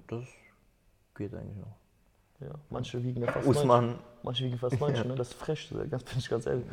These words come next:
Speaker 1: Ja.
Speaker 2: Siebenundsiebzig Kilo auf der Waage, am nächsten Tag neunzig Kilo.
Speaker 1: <laughs>
Speaker 2: Was ist das?
Speaker 1: Ich glaub, das werden wir heute sehen bei,
Speaker 2: Oh,
Speaker 1: hast
Speaker 2: heute
Speaker 1: du
Speaker 2: wird's
Speaker 1: gesehen?
Speaker 2: richtig spannend, ne?
Speaker 1: Ja, Mann. Jorge Masvidal hat so viel Gewicht gecuttet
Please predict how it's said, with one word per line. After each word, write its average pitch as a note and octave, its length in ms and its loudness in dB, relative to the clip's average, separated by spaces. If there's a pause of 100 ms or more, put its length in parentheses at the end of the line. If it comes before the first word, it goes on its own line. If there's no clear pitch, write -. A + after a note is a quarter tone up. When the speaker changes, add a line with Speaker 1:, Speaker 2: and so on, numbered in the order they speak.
(120)
Speaker 1:
Ja. G2+ 100 0 (640)
Speaker 2:
Siebenundsiebzig B2+ 400 4
Kilo C3+ 120 6
auf A#2+ 60 0
der A#2+ 120 4
Waage, C#3 240 6
am B2 60 6
nächsten C3 220 4
Tag B2+ 60 4
neunzig C3+ 280 2
Kilo. D3+ 180 4 (380)
Speaker 1:
<laughs> - 400 0
Speaker 2:
Was C#3 100 4
ist - 160 -2
das? B2 220 4 (920)
Speaker 1:
Ich - 100 -16
glaub, B2 140 4
das A2+ 160 2
werden A2 160 6
wir G#2+ 80 4
heute G#2+ 240 4
sehen G#2 240 4
bei, F#2+ 380 0 (420)
Speaker 2:
Oh, A2+ 140 2
Speaker 1:
hast A#2+ 160 0
Speaker 2:
heute A#2+ 40 0
Speaker 1:
du - 0 -
Speaker 2:
wird's A#2 100 2
Speaker 1:
gesehen? B2 140 2
Speaker 2:
richtig C3 120 -2
spannend, - 320 -6
ne? - 120 -4
Speaker 1:
Ja, A2+ 100 -2
Mann. G#2+ 220 -4 (200)
Jorge A#2+ 180 2
Masvidal A2+ 500 2
hat A#2 180 -4
so - 180 -4
viel A#2 200 0
Gewicht A2 300 -2
gecuttet A2+ 440 -4